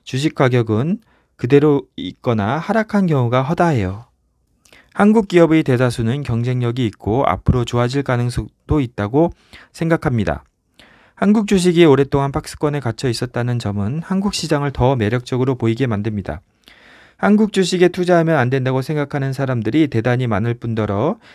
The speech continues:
퇴직연금의 운용에서도 한국 주식 비중이 놀랄 정도로 낮습니다. 이 퍼센트밖에 안 되죠. 외국의 퇴직연금은 삼십 에서 오십 퍼센트가 주식에 들어가 있는데 말이죠. 퇴직연금 제도가 개선된다면 풍부한 자본이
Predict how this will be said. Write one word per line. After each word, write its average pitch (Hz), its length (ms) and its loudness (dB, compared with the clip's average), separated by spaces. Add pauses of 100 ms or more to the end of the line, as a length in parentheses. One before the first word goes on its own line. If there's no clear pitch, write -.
(160)
퇴직연금의 147 800 0
운용에서도 117 680 0
한국 180 320 -2
주식 156 300 -2
비중이 127 340 -2
놀랄 123 300 0
정도로 131 380 -2
낮습니다. 98 580 -6 (640)
이 139 80 -2
퍼센트밖에 175 760 0
안 110 140 0
되죠. 92 300 -6 (280)
외국의 147 400 2
퇴직연금은 135 840 -2
삼십 180 360 -2
에서 165 220 2
오십 120 280 0
퍼센트가 131 480 -4
주식에 127 340 -6
들어가 113 340 -2
있는데 110 300 -2
말이죠. 95 400 -6 (720)
퇴직연금 185 680 2
제도가 135 380 0
개선된다면 110 880 -4
풍부한 170 500 0
자본이 113 640 -2